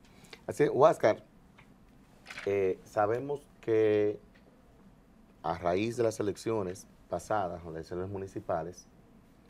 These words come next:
cuando pasó el domingo, el lunes ya el presidente de, de la República estaba hablando de una reforma a la Constitución.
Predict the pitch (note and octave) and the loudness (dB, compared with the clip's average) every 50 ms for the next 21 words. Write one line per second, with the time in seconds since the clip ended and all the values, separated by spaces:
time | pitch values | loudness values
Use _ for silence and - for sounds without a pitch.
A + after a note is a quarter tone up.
0 | - - _ _ - - _ - - - - - - - E2+ E2 D#2+ D#2+ - - | -20 -20 _ _ -20 -20 _ -20 -20 -20 -20 -20 -10 -6 -6 -4 -4 -6 -8 -10
1 | - - - E2+ D#2+ - - G2+ G2+ G#2+ A2 G#2+ G#2+ G#2+ A2 A#2 A2 G2 F#2 F2 | -16 -10 -8 -8 -8 -6 -6 -4 -2 -2 -2 -2 -4 -6 -4 -6 -6 -6 -8 -8
2 | F#2 G2 - - _ _ - - - - - A2 A2 G#2 G2+ G#2+ C3+ E3 E3+ C3 | -10 -12 -14 -20 _ _ -20 -20 -10 -2 0 0 0 0 -2 -2 -2 -2 0 -2
3 | A#2 G#2 F2+ G#2+ G#2+ A2 G#2+ A#2 A#2 A2+ - G#2+ G#2+ A2+ A2+ G#2+ G#2 G2 - - | -2 -4 0 0 0 0 0 -2 -4 -4 -2 -6 -6 -6 -6 -6 -6 -4 -6 -8
4 | - F2 A2 A2 G#2 F#2+ F#2 F#2+ - - G#2+ G#2 F#2 E2+ - - F2+ F2 - - | -6 -6 -4 -4 -4 -4 -6 -10 -8 -6 -6 -6 -6 -8 -10 -12 -14 -14 -4 -2
5 | G2+ G2+ G2 G2 G2 G2+ G2+ G#2 G#2 F#2+ F2+ F2+ F#2 G2+ G2+ F#2+ - F2+ D#2 - | 0 0 0 0 -2 -2 -2 -2 -2 -2 -2 -2 -2 -2 -6 -6 -6 -8 -10 -10
6 | - - G#2 A2 A#2 A2 G2 E2+ E2+ F2 E2+ - F#2 E2 D#2 - - F2 D#2 - | -4 -2 0 0 0 0 -4 -4 -4 -4 -6 -8 -10 -12 -12 -12 -10 -12 -10 -10
7 | - E2 - - E2 D#2 D2+ | -10 -12 -10 -10 -12 -12 -12